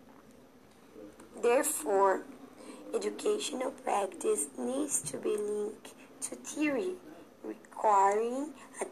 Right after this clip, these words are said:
teacher's background when the professional starts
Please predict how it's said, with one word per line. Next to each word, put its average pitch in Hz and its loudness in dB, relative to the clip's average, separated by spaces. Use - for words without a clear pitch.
teacher's - -2
background 214 4
when 208 -4
the 214 -4
professional 247 -4
starts - 2